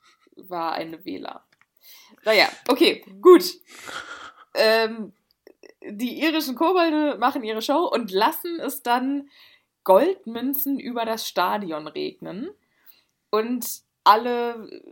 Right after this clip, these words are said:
rasten vollkommen aus und freuen sich, weil es regnet Gold, geil, ich bin reich, ich habe jetzt das Geld für meine Karten wieder drin. Und auch Ron freut sich sehr,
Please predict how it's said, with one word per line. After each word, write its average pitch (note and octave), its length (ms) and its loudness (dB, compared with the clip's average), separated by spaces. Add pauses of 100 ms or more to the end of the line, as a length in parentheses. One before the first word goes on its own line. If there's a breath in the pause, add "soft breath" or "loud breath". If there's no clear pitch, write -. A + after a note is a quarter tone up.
(160)
rasten F#3+ 540 -6
vollkommen G#3+ 720 -2
aus G3 480 -4
und G3+ 180 -6
freuen G3 400 -4
sich, F#3+ 400 -6
weil E3 540 -2
es - 180 -10
regnet F#3 360 -6
Gold, D#3+ 500 -4
geil, D3+ 680 -2
ich - 220 -14
bin E3 140 -8
reich, D3+ 720 -4 (320)
ich - 160 -12
habe D#3 220 0
jetzt D#3 380 -6
das D#3+ 180 -8
Geld D3+ 200 -4
für E3 100 -10
meine E3 220 -6
Karten D#3 360 -6
wieder D#3 180 -4
drin. D3+ 360 -12 (460 loud breath)
Und G3+ 140 -2
auch G3 220 -2
Ron C4+ 280 -2
freut - 360 -6
sich E3+ 200 -8
sehr, E3+ 460 -8